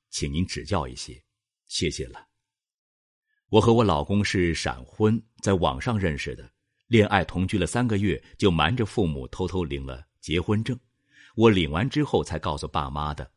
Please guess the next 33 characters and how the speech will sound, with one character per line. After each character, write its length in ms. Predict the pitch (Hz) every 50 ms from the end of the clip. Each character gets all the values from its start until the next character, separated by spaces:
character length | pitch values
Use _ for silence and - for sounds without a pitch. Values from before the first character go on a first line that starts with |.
| _ _ _ _
当 180 | - 87 90 87
时 160 | - 87 82
我 140 | 76 78 73
爸 180 | - 87 76
妈 140 | 69 73 73
很 180 | - - 65 69
生 220 | - 87 85 87
气， 260 | 87 - - 76 - _ _ _ _ _
也 120 | - 101 95
很 160 | - 95 95
反 280 | 92 - 73 67 65 67
对 200 | - 90 80 73 -
我 100 | 73 73
和 80 | -
他 260 | 76 - - 92 98 - -
在 140 | - 87 71
一 100 | 69 67
起， 340 | - - - - - - _ _ _ _ _ _ _ _ _ _ _ -
因 140 | 98 98
为 100 | 98 95
他 200 | 82 - - 90
们 120 | 87 82 76
找 160 | - 71 67
人 140 | 69 78 85 85
打 260 | - 80 65 64 65
听 180 | - - 101
了 80 | 92 78
他 100 | - 82
家 220 | 78 - 98 95
里 100 | 95 90
的 80 | 73 69
情 260 | 62 - - 62 73 76
况， 200 | - 78 64